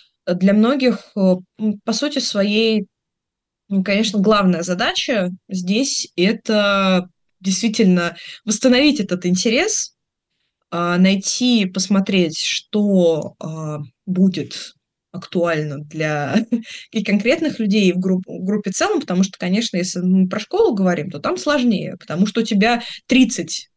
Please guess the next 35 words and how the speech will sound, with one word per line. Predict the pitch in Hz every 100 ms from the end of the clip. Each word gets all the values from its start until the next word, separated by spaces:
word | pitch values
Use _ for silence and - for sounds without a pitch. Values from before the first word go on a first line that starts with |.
| -
вот | -
этих | 170 160
вот | 170 170
индивидуальных | 233 233 247 240 254 220 190 202
запросов, | 208 233 359 - 233
которые | - 196 240 349
тебе | - 196 262
нужно | 240 269 254
совместить | 247 247 220 233 233 - 285 294 - - -
ещё | 214 - 269
и |
за | 240 214
сорок | 226 220 220
пять | 185 180
минут, | 180 151 120 -
э, | 143
что | - - 180 208 185 160
очень | 156 190 196 160
сложно. | - 143 113 - 190 - - - - -
Поэтому | 170 185 269
тебе | 226 180
приходится | 190 233 - 208 233 - 196
выруливать, | 185 185 247 247 294 294 233 220
искать | 185 - 185 240 -
разные | 165 202 233 233 202
пути | 180 185 262
для | 269
того, | 190 170 190
чтобы | - 196 165
всех | - - 208 190
вовлечь. | 175 170 233 381 466 - - - - -
И |
самое | 208 269 240 202
главное, | 190 214 262 339 302 294 277 269 - _ _
а, | - 196 190